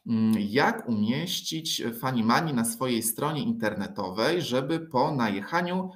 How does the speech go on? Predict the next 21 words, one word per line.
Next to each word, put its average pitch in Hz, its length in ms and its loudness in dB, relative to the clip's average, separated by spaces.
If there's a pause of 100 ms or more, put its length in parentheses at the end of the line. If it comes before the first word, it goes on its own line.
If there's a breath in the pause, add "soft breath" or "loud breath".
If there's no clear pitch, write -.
przenosiło 139 560 0
na 95 140 0
stronę 135 440 0 (100)
Fanimani? 104 500 8 (400 loud breath)
To 156 120 8
ja 180 180 8
już 156 240 0
pozwolę 123 480 2
sobie 104 320 0
raz 104 240 0
jeszcze 143 340 0
udostępnić 117 800 -2
mój 110 220 0
ekran, 107 400 2 (280 loud breath)
bo 110 140 2
to 147 220 4
będzie 123 280 2
łatwiej 117 400 2
wyjaśnić. 107 800 -2
Zobaczcie. 113 840 0 (1300)
Okej. 104 1200 2